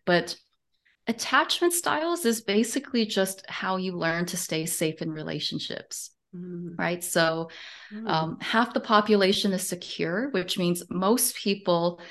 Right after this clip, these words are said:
Speaker 1: they feel pretty confident being on their own, but they also feel good when they're in relation to someone.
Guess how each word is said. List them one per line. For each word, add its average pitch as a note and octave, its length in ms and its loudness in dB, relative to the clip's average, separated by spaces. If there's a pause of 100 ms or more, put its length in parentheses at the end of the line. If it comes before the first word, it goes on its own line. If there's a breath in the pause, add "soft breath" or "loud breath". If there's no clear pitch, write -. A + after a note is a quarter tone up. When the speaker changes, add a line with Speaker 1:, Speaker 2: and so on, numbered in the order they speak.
(360 loud breath)
Speaker 1:
they F#3+ 180 6
feel B3 600 2 (140)
pretty A3 300 0
confident F#3+ 800 2
being F3+ 220 2
on E3+ 140 2
their E3 160 -2
own, F#3 300 -2
but A3 160 -2
they A3 120 2
also A#3+ 380 0
feel A#3 440 -4
good G#3 520 2 (120)
when A3 220 0
they're G#3+ 180 4
in A3+ 340 4
relation A3+ 500 0
to G3 120 -2
someone. - 440 -4